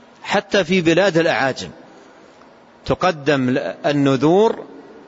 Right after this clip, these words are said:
ل-، ل-، ل-، للجيلاني، وتقدم القرابين، وبعضهم في بعض المناطق يخصصون يوما في، في السنة، يخصصون يوم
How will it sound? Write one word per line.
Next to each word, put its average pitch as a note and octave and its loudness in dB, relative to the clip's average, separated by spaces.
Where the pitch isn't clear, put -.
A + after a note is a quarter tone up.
ل-، B2+ 2
ل-، C#3+ 2
ل-، D3 2
للجيلاني، A#2 -2
وتقدم D#3 -2
القرابين، C3 0
وبعضهم D#3+ 0
في C#3 -2
بعض E3+ 0
المناطق E3+ 0
يخصصون E3 0
يوما D#3+ 2
في، C#3 2
في - -4
السنة، C#3 -2
يخصصون D3 0
يوم F#3 2